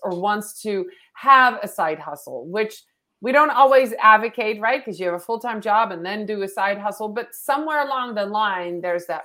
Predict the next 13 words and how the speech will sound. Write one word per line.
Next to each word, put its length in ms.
risk. 420
How 280
do 120
we, 280
how 200
do, 80
how 120
does, 240
how 260
does 140
somebody 280
get 160
started? 480